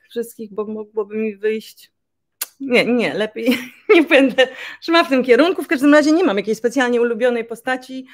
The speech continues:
Yy, czytałam oczywiście dzieciom Kubusia Puchatka, ym, ale bez tego śpiewania. No i bardzo żałowałam, że nie mam tej kasety. Wszyscy żałujemy, i moja mama, i ja, bo,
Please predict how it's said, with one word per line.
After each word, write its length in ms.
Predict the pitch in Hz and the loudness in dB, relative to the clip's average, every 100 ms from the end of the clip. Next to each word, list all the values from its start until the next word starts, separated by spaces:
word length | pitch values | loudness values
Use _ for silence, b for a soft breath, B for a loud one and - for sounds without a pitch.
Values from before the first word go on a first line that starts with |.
| B B B - | B B B -12
Yy, 600 | 220 214 214 220 214 220 | -8 -6 -4 -4 -4 -8
czytałam 360 | 262 359 247 233 | -4 -2 -2 -4
oczywiście 280 | 233 220 | -10 -12
dzieciom 480 | 202 202 202 202 196 | -10 -10 -10 -12 -14
Kubusia 360 | 190 196 196 190 | -20 -20 -16 -16
Puchatka, 840 | 208 208 190 _ 208 233 269 269 - 208 | -14 -12 -12 _ -10 -8 -10 -14 -16 -16
ym, 420 | 208 208 208 208 | -14 -12 -14 -8
ale 160 | 214 226 | -4 -4
bez 180 | 226 233 | -4 -8
tego 160 | 220 | -12
śpiewania. 520 | 220 233 190 156 156 | -8 -8 -6 -8 -8
No 80 | 156 | -12
i 80 | 180 | -8
bardzo 240 | 214 214 | -8 -8
żałowałam, 500 | 220 208 202 208 202 | -8 -8 -8 -8 -8
że 80 | 208 | -10
nie 120 | 214 | -10
mam 140 | 208 202 | -10 -10
tej 120 | 202 | -14
kasety. 400 | 202 196 202 185 | -16 -14 -16 -18
Wszyscy 360 | - 226 - 175 | -18 -18 -16 -12
żałujemy, 600 | 165 170 170 170 175 165 | -12 -10 -12 -12 -12 -14
i 40 | |
moja 260 | 165 165 165 | -14 -14 -14
mama, 340 | 170 165 165 | -14 -12 -10
i 80 | 165 | -10
ja, 160 | 165 | -12
bo, 280 | 165 165 170 | -14 -18 -20